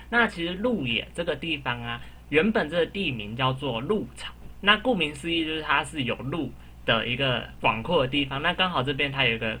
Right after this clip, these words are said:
高地，就是鹿野高台嘛，就是现在每年很流行，就是在那边搭乘热气球的地方，所以以前这个地方叫鹿场。那日本人来了之后就觉得，哎，鹿场这个名字好像不是很好听，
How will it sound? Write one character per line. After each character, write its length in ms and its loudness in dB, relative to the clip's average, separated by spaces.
高 340 6
地， 260 -2
就 100 -6
是 140 -2
鹿 180 0
野 100 -2
高 240 2
台 140 -8
嘛， 100 -6
就 80 -4
是 180 -2
现 140 -2
在 140 4
每 200 2
年 220 -4
很 220 -8
流 200 6
行， 220 -4
就 120 2
是 220 0
在 220 0
那 120 0
边 200 -4
搭 180 10
乘 180 -2
热 160 2
气 200 -2
球 160 -6
的 160 -10
地 220 -8
方， 140 -10
所 100 4
以 100 4
以 60 2
前 180 -2
这 80 0
个 60 2
地 140 -2
方 180 -2
叫 100 0
鹿 300 -4
场。 180 -10
那 180 4
日 160 2
本 160 4
人 140 4
来 180 6
了 60 2
之 180 -4
后 160 0
就 100 -2
觉 160 -2
得， 60 2
哎， 120 0
鹿 180 -2
场 240 -8
这 80 -4
个 100 2
名 180 0
字 100 -4
好 160 -8
像 100 -2
不 120 -2
是 160 0
很 100 0
好 140 0
听， 280 -2